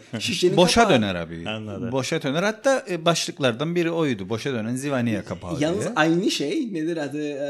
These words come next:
Speaker 2: E, geçenlerde işte, e, bundan birkaç ay önce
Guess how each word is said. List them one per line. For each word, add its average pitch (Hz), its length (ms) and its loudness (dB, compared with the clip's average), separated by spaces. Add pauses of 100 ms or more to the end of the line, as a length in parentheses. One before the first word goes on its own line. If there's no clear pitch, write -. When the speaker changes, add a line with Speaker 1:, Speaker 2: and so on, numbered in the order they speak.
Speaker 2:
E, 143 40 -6
geçenlerde 156 600 0
işte, 165 220 -8
e, 139 960 -12
bundan 143 300 -6
birkaç 156 260 -8
ay 151 60 -8
önce 127 440 -12